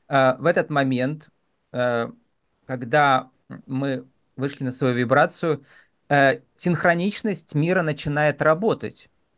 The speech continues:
И мир нам, э, э, выставляет всех людей, все обстоятельства, деньги приходят, да, и вот это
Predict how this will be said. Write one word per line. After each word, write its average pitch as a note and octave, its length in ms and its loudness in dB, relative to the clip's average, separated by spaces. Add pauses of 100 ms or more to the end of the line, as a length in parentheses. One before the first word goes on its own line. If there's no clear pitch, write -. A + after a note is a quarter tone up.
(320)
И C#3+ 200 -2
мир F3 280 6
нам, E3 420 0 (140)
э, B2+ 260 2 (680)
э, B2+ 340 0
выставляет C3 880 -2 (280)
всех - 360 -6
людей, C#3 360 -8
все E3 220 0
обстоятельства, C3+ 1120 -2 (260)
деньги D3+ 420 -2
приходят, C3+ 680 -2
да, B2 360 2
и B2+ 220 -2
вот A#2+ 140 -4
это B2 260 -4